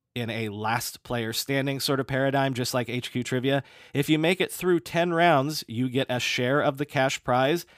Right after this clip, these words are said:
and those who solve the puzzles fastest get a larger cut of the kitty. And if this is Wheel of Fortune to H Q Trivia's Jeopardy, then the Power Hour programming block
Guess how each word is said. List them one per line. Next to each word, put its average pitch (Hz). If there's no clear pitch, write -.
and 151
those 190
who 196
solve 180
the 160
puzzles 170
fastest 156
get 117
a 123
larger 123
cut -
of 107
the 110
kitty. 123
And 170
if 160
this 180
is 175
Wheel 180
of 180
Fortune 180
to 165
H 151
Q 147
Trivia's 131
Jeopardy, 151
then 120
the 113
Power 131
Hour 123
programming 143
block 135